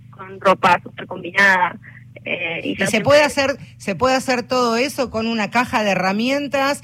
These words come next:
Speaker 2: con las uñas esculpidas, con semipermanente, con los colores que quieras,
Speaker 1: Totalmente,
Speaker 2: y
Speaker 1: sí.
Speaker 2: arrancar, ¿o no?
Speaker 1: Totalmente, es que yo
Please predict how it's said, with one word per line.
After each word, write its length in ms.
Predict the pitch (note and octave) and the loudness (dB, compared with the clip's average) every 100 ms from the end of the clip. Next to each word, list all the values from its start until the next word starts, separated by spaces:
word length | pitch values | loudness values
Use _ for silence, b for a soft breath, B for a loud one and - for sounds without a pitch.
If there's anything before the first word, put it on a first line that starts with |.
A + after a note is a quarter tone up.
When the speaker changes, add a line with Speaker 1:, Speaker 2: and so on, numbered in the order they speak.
| B B | B B
Speaker 2:
con 280 | - A3 A#3+ | -4 -2 0
las 220 | G#3 F#3+ A#3+ | 0 0 -2
uñas 500 | A#3+ B3+ A#3 - - | -2 -2 -2 -4 -10
esculpidas, 680 | E3+ D#3 F3+ F3 C#4 C#4+ B3+ | -12 -10 -10 -8 -6 -2 -2
con 140 | A3 F#3+ | -4 -6
semipermanente, 760 | A3+ A3 F#3 F3+ G3+ B3+ A#3+ | -2 -2 -2 -2 -2 -2 -2
con 100 | F#3 | -2
los 100 | F3 | -2
colores 340 | E3+ F#3+ A#3 A#3 | -2 -2 -2 -2
que 160 | F3+ | -4
quieras, 440 | C3+ A3+ C4 C#4+ C4 | 0 2 4 4 2
Speaker 1:
Totalmente, 280 | A#3 G3+ F3 | 0 -4 0
Speaker 2:
y 20 | |
Speaker 1:
sí. 60 | G3 | 2
Speaker 2:
arrancar, 880 | G3 G3 F#3+ A3 C#4+ B3 F#3 D3+ D3 | 2 2 0 2 6 6 4 0 -2
¿o 140 | F3+ | -2
no? 380 | F#3+ E3 D3 D3 - - - | 0 -2 -4 -6 -12 -20 -8
Speaker 1:
Totalmente, 760 | - A3+ C4 C4+ C#4 D4+ C#4 G#3 | -2 0 2 0 4 4 4 -2
es 40 | A#3+ | 0
que 140 | B3 | -2
yo 220 | B3 C#4 | 2 0